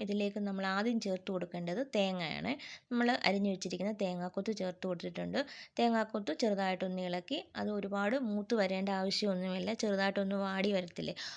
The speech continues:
ആ ഒരു സമയത്ത് വേണം നമ്മൾ അരിഞ്ഞു വെച്ചിരിക്കുന്ന സവാളയും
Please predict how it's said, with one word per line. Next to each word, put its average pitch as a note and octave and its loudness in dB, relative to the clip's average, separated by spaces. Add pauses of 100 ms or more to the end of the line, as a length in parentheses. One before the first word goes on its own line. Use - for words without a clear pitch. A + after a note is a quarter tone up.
ആ B3+ 6
ഒരു G#3+ 6
സമയത്ത് F3 -2
വേണം F3+ 0
നമ്മൾ F3 -2 (160)
അരിഞ്ഞു F3 -2
വെച്ചിരിക്കുന്ന F3 -2
സവാളയും F#3 0